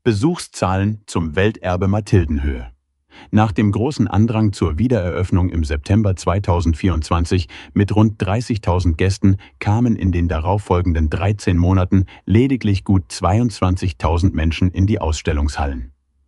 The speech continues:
Das Museum Künstlerkolonie zählte knapp zwanzigtausend Besucher. Das geht aus einer Anfrage des Stadtverordneten Till Mutz von Ufbasse hervor. Weitere eintausendvierhundert Personen nahmen an Führungen teil.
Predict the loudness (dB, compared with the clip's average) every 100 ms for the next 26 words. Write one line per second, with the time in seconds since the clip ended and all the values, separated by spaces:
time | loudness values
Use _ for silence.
0 | -20 -20 -6 -2 2 2 4 2 2 2
1 | 2 0 0 -6 -2 -2 2 0 0 0
2 | -2 -2 0 0 0 -4 0 0 0 -4
3 | -2 -2 2 2 2 2 2 2 -4 -10
4 | -18 _ _ -20 -20 -2 -2 0 -2 -2
5 | -2 -2 -2 0 2 2 2 -2 0 0
6 | -2 -2 -2 0 -4 -2 0 0 0 -2
7 | 0 2 4 4 2 -2 -12 -20 _ 0
8 | 2 2 0 -2 -4 -4 -6 -4 -4 -2
9 | -4 -6 -14 _ _ _ -20 -18 -10 0
10 | 0 2 -2 -2 -8 _ 2 2 2 2
11 | 2 0 0 0 2 4 2 0 0 2
12 | 2 2 0 0 0 2 0 0 -2 0
13 | 0 2 0 0 -2 -4 -8